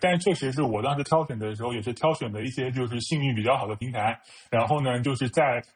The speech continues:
后面开始有前两家P to P开始暴雷之后，我就立马把所有的钱全部都转移出来了。所以呢，我后面就没有遇到过亏损的事情。但我身边确实有朋友是在P to P投资里面亏了二十万的，这种也是有的。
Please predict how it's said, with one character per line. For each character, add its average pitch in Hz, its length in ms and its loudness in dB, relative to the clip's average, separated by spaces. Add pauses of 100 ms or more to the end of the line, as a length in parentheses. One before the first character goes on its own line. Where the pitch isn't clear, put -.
后 180 160 2
面 131 180 -2
开 190 220 2
始 139 220 -4 (760)
有 117 460 2 (120)
前 143 320 0
两 127 200 2
家 135 220 -2
P 143 140 -4
to 143 100 0
P 139 160 4
开 135 140 4
始 113 80 0
暴 123 160 4
雷 110 120 -6
之 127 140 -4
后， 123 140 0
我 104 40 -2
就 113 120 -4
立 143 120 -2
马 127 80 -2
把 107 180 0
所 127 160 -2
有 127 40 2
的 113 80 0
钱 110 180 -2
全 117 200 -2
部 - 80 -2
都 147 80 4
转 98 180 -2
移 107 60 -4
出 156 100 0
来 120 140 4
了。 98 100 -6 (300)
所 131 100 2
以 127 80 4
呢， 123 180 2
我 110 140 2
后 135 140 -2
面 120 120 -2
就 117 120 0
没 113 120 0
有 117 120 2
遇 117 100 0
到 110 180 2
过 107 160 -2
亏 143 140 0
损 117 100 -4
的 101 60 -6
事 104 100 -6
情。 107 140 -2 (240)
但 180 100 6
我 120 200 -2
身 151 160 -4
边 151 120 -2
确 160 220 0
实 120 140 -2
有 110 160 0
朋 113 180 -4
友 127 220 2
是 120 100 -4
在 113 160 0
P 110 100 -2
to 113 140 -2
P 110 140 -2
投 104 120 0
资 107 140 -2
里 110 80 0
面 101 160 -2
亏 120 240 0
了 110 260 0 (320)
二 127 140 2
十 120 140 -8
万 120 180 0
的， 98 100 -6
这 127 120 -6
种 113 180 -4
也 101 80 -6
是 131 140 -2
有 104 160 0
的。 117 120 -6